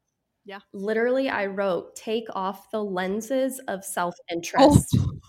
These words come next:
Speaker 1: <laughs> Oh, I got the chills. That's why I'm like, I kept going like this.
Speaker 2: Yes, take off the lenses. I swear this is written in my journal right here.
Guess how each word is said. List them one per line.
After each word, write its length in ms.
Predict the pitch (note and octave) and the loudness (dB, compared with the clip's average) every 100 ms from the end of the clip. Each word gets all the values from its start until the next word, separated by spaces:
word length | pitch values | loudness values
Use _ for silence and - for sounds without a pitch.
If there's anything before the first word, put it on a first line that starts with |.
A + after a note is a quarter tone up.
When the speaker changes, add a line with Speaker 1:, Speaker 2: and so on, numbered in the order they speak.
| - - | -20 -16
Speaker 1:
<laughs> 220 | - - _ - - | -14 -14 _ -16 -8
Oh, 120 | G#3 | -6
I 100 | G3+ | -4
got 200 | G#3 - | -6 -8
the 100 | G3 | -10
chills. 600 | - - G#3 G3 F#3+ - _ _ _ - - | -8 -6 -4 -6 -10 -18 _ _ _ -20 -2
That's 200 | B3+ E4 | 0 2
why 80 | G4+ | 2
I'm 60 | |
like, 200 | F#4+ E4 A3+ | 2 0 -2
I 60 | |
kept 180 | E4 D4 | -4 -4
going 180 | D#4+ E4 | -2 -2
like 200 | D4+ B3 | -2 -2
this. 460 | F4 A4 A#3+ - - | -2 0 -2 -6 0
Speaker 2:
Yes, 560 | A3+ C4+ E4 - - | 6 6 6 4 2
take 260 | - B3+ B3 | -2 -2 -2
off 260 | G#3+ A#3 A#3 | -2 -4 -2
the 80 | |
lenses. 360 | C#4+ C#4 C4 G#3+ - | -2 -2 -2 -4 -4
I 120 | A3 | -4
swear 440 | A3+ - F#3+ F#3+ | -4 -6 -4 -2
this 200 | A3+ A#3+ | -4 -8
is 180 | A3+ - | -10 -8
written 220 | F#3+ - | -8 -6
in 120 | E3+ | -8
my 140 | F#3 G3 | -10 -12
journal 380 | F#3 - - A3 | -12 -12 -12 -12
right 220 | - - | -12 -12
here. 260 | G#3+ G3+ | -12 -12